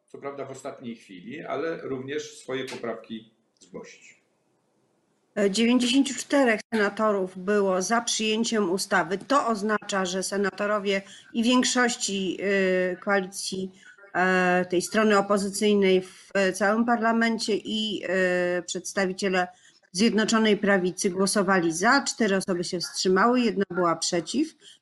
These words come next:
Speaker 2: Czy to oznacza, że perspektywy na pracę sejmową, która zaczyna się już dzisiaj o piętnastej, są dobre, czyli że ta ustawa może zostać przyjęta z tymi poprawkami, które uchwalił Senat?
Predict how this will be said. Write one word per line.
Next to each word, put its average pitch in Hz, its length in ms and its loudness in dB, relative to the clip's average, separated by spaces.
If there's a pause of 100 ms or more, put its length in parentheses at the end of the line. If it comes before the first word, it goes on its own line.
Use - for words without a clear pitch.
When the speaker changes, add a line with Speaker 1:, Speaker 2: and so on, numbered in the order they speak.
Speaker 2:
Czy 233 140 -2
to 294 200 0
oznacza, 220 880 2
że 190 1040 2
perspektywy 226 680 -2
na 214 140 0
pracę 220 320 -4
sejmową, 202 600 0 (380)
która 196 320 2
zaczyna 208 340 -2
się 202 140 -2
już 190 120 0
dzisiaj 185 380 -4
o 190 40 -2
piętnastej, 190 640 -2 (180)
są 233 320 2
dobre, 196 360 2
czyli 220 260 -4
że 208 120 0
ta 247 220 2
ustawa 196 560 0
może 196 240 0
zostać 196 380 -10
przyjęta 196 640 0 (220)
z - 140 -8
tymi 254 220 6
poprawkami, 208 640 2
które 190 260 -2
uchwalił 175 380 -2
Senat? - 480 -4